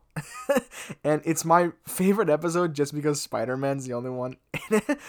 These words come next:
But overall, I think the entire series and the, with the episodes that they put out was just so great. But if you guys have not actually seen 'em, I would a hundred percent recommend you guys go and watch 'em. They're pretty great.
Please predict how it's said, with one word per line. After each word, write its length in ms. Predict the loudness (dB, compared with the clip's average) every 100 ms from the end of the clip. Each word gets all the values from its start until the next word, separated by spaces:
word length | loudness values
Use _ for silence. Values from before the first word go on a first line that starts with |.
| -10 -4
But 140 | 0 4
overall, 380 | 4 4 4
I 140 | 4 2
think 360 | -2 -8 -10 -12
the 200 | -4 -2
entire 480 | -2 -2 0 0 0
series 560 | -4 -4 -2 -2 -4
and 200 | -6 -10 -14
the, 160 | -10 -6
with 160 | -6
the 100 | -2
episodes 380 | -2 -2 -6 -4
that 120 | -4
they 80 | -6
put 220 | -4 0
out 140 | 0 0
was 160 | -4
just 240 | -10 -12 -12
so 240 | -8 -4 -4
great. 320 | -2 -4 -6 _ -20 -20 _ -4
But 120 | 4
if 100 | 4
you 80 | 6
guys 220 | 6 6
have 200 | 6 2
not 180 | 4 4
actually 240 | 4 2 -4
seen 280 | -2 0
'em, 100 | 2
I 60 | 2
would 160 | 2 2
a 60 |
hundred 280 | 0 -2 -6
percent 240 | -4 -2
recommend 440 | 0 0 0 -2 -2
you 80 | -2
guys 220 | -2 0
go 180 | 0 0
and 120 | 2
watch 240 | 0 0
'em. 80 | -2
They're 100 | -2
pretty 260 | 0 0 2
great. 320 | 4 2